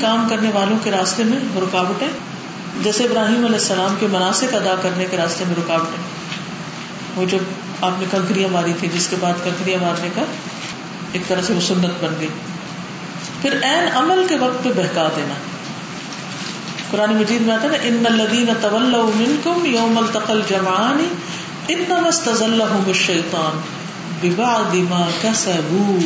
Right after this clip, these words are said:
استغفر اللہ، یہ بہت ڈرنے والی آیت ہے۔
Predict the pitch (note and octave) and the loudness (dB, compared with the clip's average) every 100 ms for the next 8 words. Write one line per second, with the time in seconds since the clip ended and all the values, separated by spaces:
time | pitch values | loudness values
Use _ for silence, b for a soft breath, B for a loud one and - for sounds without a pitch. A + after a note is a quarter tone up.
0 | D#3 D#3+ - - - - - - - - | 0 -2 -8 -10 -12 -12 -10 -10 -10 -8
1 | - E3+ - E3 D#3+ E3 G3 F#3 F#3 A3 | -6 -6 -6 -6 -4 -2 0 0 0 0
2 | F#3+ F#3 F#3 F3+ E3+ E3 D3+ - | 0 0 0 0 0 0 0 -2